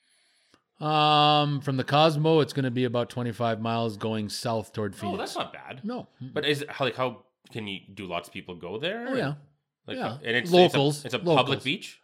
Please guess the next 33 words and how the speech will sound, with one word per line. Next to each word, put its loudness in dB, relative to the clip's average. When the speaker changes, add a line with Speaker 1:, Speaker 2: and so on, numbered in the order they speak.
Speaker 1:
Oh, 2
yeah. 2
Locals. -4
Yeah. -12
Speaker 2:
Oh, -14
okay. -6
Speaker 1:
Um, 6
eh, -20
when 0
you're 2
there, 8
um, -4
when -6
you're -2
there 2
in -2
June, -2
um, -2
ask 0
a -6
taxi 0
driver 0
to -6
take -4
you -4
to -4
Lake -2
Mead. -10
He'll -10
know -4
what -10
to -18
do. -20